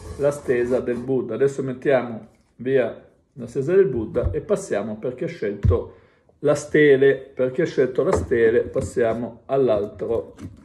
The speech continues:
all'altra stesa. E vediamo un attimino che cosa non ha il coraggio di dirti.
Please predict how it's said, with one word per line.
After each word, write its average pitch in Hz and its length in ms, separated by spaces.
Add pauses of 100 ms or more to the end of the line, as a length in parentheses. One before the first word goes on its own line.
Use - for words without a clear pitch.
(680)
all'altra 123 460
stesa. 120 720 (960)
E 202 100
vediamo 190 340
un 185 80
attimino 180 580
che 143 140
cosa 185 260
non 170 100
ha 170 40
il 165 100
coraggio 160 280
di 156 60
dirti. 110 680